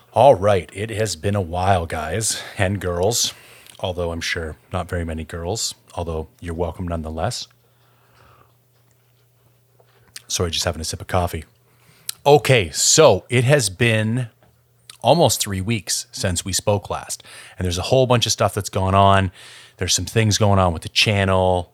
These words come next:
There's just, there's lots of updates. So let's get right into it. What's the plan for today? You'll notice it's just me here, and I'm gonna, I'm gonna get into that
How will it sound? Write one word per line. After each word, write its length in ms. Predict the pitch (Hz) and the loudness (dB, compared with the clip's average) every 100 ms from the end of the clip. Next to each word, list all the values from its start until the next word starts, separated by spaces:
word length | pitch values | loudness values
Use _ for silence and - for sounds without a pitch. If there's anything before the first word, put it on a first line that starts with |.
| _ | _
There's 180 | - - | -8 -2
just, 420 | 165 131 - - | 2 2 0 -6
there's 220 | 113 95 | -6 -2
lots 280 | 104 127 139 | 4 4 4
of 200 | - 104 | 0 -2
updates. 520 | - 87 78 - - | -2 -6 -6 -12 -8
So 360 | - - 104 80 _ _ _ _ _ _ _ _ - - | -2 2 2 0 _ _ _ _ _ _ _ _ -12 -6
let's 240 | 113 135 - | 2 2 2
get 320 | 127 113 - - - | 2 2 0 -12 -6
right 280 | 95 104 | 0 2
into 340 | 95 92 - 85 | 2 -2 -4 -8
it. 120 | 76 - - - - _ | -12 -20 -20 -20 -20 _
What's 300 | 90 110 - | -6 -4 -2
the 80 | 120 | -2
plan 300 | - 107 101 | 2 2 2
for 140 | 87 | 0
today? 460 | 98 98 90 80 73 _ _ | -4 0 0 -2 -10 _ _
You'll 200 | - 95 | -6 0
notice 480 | 107 110 120 117 - _ | 4 6 4 2 -4 _
it's 160 | 98 - | -6 -2
just 400 | - 110 107 - | 2 2 2 0
me 240 | 101 98 | 0 0
here, 380 | 85 92 80 - - - - - | 0 -2 -4 -10 -20 -20 -20 -8
and 100 | 90 | -4
I'm 140 | 90 | -2
gonna, 460 | 87 107 101 95 95 - | 0 2 4 4 2 -2
I'm 160 | 101 | -4
gonna 200 | 87 107 | -2 -2
get 300 | 98 - 110 | -2 -4 -6
into 560 | - 110 110 - 95 92 | -2 -2 -2 -4 -2 -2
that 600 | 80 95 92 92 78 - | 0 0 0 -2 -6 -14